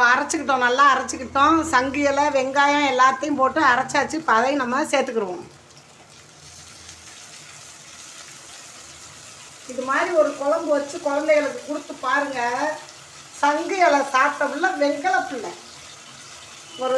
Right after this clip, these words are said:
மாசத்துக்கு ஒரு தடவை இந்த குழம்பு வச்சு சாப்பிட்டு பாருங்க. அவ்வளோ ஒரு மருத்துவ குணம் இருக்கு. மெயினா இது வந்து குழந்தை எடுத்தவங்களுக்கு, அதாவது பிரசவமானவங்களுக்கு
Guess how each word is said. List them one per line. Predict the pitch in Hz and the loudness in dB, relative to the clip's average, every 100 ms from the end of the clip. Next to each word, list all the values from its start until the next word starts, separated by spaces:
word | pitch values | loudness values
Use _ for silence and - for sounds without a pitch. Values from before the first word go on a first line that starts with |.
| 254 | 0
மாசத்துக்கு | 254 311 349 285 294 302 | 0 0 0 -4 0 2
ஒரு | 269 | 2
தடவை | 277 330 | 2 2
இந்த | 320 285 | 2 0
குழம்பு | 277 311 320 | 2 2 2
வச்சு | 294 - - | 0 -2 -2
சாப்பிட்டு | 277 294 - - | 0 0 -4 -2
பாருங்க. | 262 277 262 220 208 | 0 0 -2 -6 -8
அவ்வளோ | - 359 359 302 269 | -10 -6 -2 2 2
ஒரு | 262 254 | 2 0
மருத்துவ | 262 277 - 359 | 0 -2 -2 -4
குணம் | 294 277 254 | -2 -2 -2
இருக்கு. | 240 208 180 180 - - - - - | -4 -8 -10 -12 -18 -20 -20 -16 -4
மெயினா | 277 311 330 370 359 | 2 2 2 2 0
இது | 302 269 | 0 -2
வந்து | 294 349 320 269 - | -2 -2 0 0 2
குழந்தை | 277 320 370 370 | 2 2 2 0
எடுத்தவங்களுக்கு, | 294 - 277 262 247 247 | 0 0 0 0 -4 -2
அதாவது | 254 285 - | -2 -2 -4
பிரசவமானவங்களுக்கு | 277 285 330 359 330 269 262 254 254 240 | -4 -4 -2 -2 0 0 0 0 -4 -6